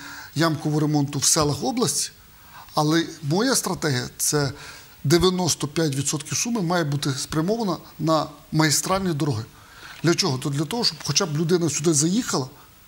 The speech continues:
і побачила, що, що таке Тернопіль і Тернопільська область. А якщо не буде заїжджати, то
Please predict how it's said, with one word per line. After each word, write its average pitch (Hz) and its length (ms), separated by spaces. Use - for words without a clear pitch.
і - 40
побачила, 175 520
що, - 220
що - 240
таке 196 220
Тернопіль 196 500
і 165 100
Тернопільська 156 500
область. 135 380
А 151 200
якщо 208 320
не 208 160
буде 196 220
заїжджати, 202 500
то 180 380